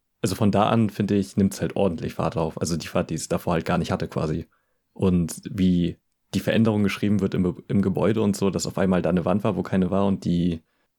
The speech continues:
äh, Decken irgendwie tiefer werden und wie, äh, Grace ihn anguckt und so.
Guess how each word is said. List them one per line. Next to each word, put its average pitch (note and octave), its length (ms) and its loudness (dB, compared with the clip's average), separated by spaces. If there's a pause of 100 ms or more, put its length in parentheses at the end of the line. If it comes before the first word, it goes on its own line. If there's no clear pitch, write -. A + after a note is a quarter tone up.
(160)
äh, F2+ 180 2
Decken G2 280 0
irgendwie F#2+ 260 0
tiefer A#2 340 -2
werden G2+ 440 2
und F2 400 0
wie, E2+ 380 0 (280)
äh, F2 180 0
Grace F#2+ 360 0
ihn F#2 160 0
anguckt G#2+ 400 -2
und G2 120 0
so. G2 300 -2